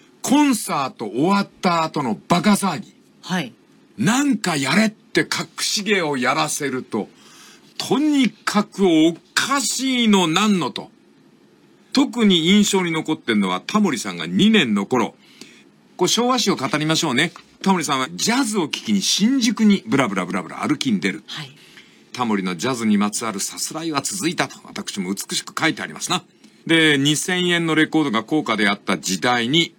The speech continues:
Speaker 1: タモリさんはジャズレコードを聴かせるジャズ喫茶のある喫茶店に行ってたという。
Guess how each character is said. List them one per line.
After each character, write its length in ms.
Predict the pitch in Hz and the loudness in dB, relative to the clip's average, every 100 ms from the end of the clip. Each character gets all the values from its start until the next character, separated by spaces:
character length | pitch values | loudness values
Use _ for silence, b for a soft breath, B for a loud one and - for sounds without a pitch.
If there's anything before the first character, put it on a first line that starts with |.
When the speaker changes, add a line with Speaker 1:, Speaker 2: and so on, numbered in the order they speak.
| _ | _
Speaker 1:
タ 120 | - | -6
モ 80 | 117 | -2
リ 60 | 92 | -2
さ 120 | 90 | -6
ん 60 | 82 | -12
は 100 | 78 | -8
ジ 160 | - | -6
ャ 100 | 123 | -4
ズ 100 | 170 | 0
レ 120 | 202 | 0
コ 180 | 196 190 | 2 0
ー 20 | 151 | 0
ド 80 | |
を 60 | 113 | 0
聴 120 | - | -2
か 140 | - 104 | -4 -2
せ 140 | 110 | -2
る 140 | 95 - B B | -6 -8 B B
ジ 140 | - 135 | -6 -2
ャ 60 | 160 | -2
ズ 100 | 208 | -4
喫 180 | 269 | -2
茶 220 | 285 - 123 | -2 -2 -6
の 80 | |
あ 40 | 85 | -6
る 80 | - | -6
喫 180 | - | -4
茶 120 | - 220 | -4 0
店 200 | 214 180 | 2 2
に 80 | |
行 80 | 156 | 0
っ 20 | |
て 120 | 104 113 | -4 -6
た 120 | - | -8
と 120 | - | -16
い 80 | |
う。 40 | - | -18